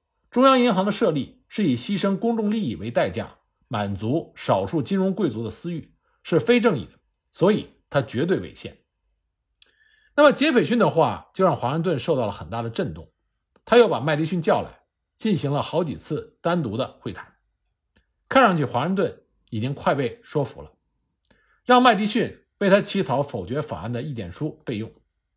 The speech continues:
这可能是美国的总统第一次行使否决权。不过华盛顿谨慎的性格，让他想听听汉密尔顿如何解释。那么汉密尔顿能不能把局势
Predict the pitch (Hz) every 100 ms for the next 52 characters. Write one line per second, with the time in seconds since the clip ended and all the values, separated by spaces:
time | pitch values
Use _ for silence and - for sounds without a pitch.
0 | _ _ _ _ - 254 151 110 156 175
1 | 123 - _ 110 104 117 143 120 139 -
2 | - _ _ _ - 220 240 - 185 110
3 | 104 117 - - _ _ 80 85 90 -
4 | _ _ _ _ _ - 226 226 185 220
5 | 220 147 107 90 160 147 226 127 80 -
6 | _ _ _ _ _ - 185 120 127 131
7 | - _ _ - 120 113 214 214 160 95
8 | - 190 123 71 127 107 _ - 104 104
9 | - - - _ _ - 254 254 269 240
10 | 127 147 120 - _ _ - 175 240 220
11 | 196 95 - 117 127 139 - _